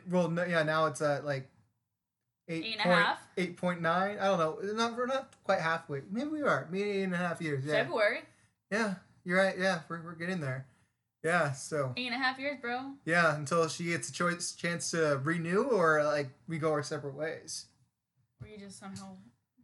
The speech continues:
Speaker 2: get murdered. Or fall
Speaker 1: True.
Speaker 2: off the cliff or something.
Speaker 1: True. You would definitely, it's my fault if I get murdered, really, because I, I, if you know Tasha, and probably it's even been on this podcast,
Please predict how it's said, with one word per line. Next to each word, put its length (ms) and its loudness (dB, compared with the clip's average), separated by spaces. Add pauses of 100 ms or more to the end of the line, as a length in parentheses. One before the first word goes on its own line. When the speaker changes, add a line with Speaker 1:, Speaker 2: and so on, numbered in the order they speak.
(640)
Speaker 2:
get 100 -8
murdered. 340 -8 (1040)
Or 140 0
fall 220 4
Speaker 1:
True. 80 4
Speaker 2:
off 260 4
the 60 -10
cliff 280 -8 (100)
or 80 -18
something. 280 -16 (480)
Speaker 1:
True. 460 2
You 260 -8
would 220 -4
definitely, 640 -2 (560)
it's 180 2
my 120 2
fault 320 6
if 60 2
I 120 6
get 160 -4
murdered, 340 -2
really, 280 -4
because 320 4
I, 140 8
I, 240 6 (460)
if 300 4
you 160 4
know 240 8
Tasha, 560 4
and 300 2
probably 280 0
it's 260 -6
even 160 2
been 140 4
on 80 2
this 100 -6
podcast, 680 -2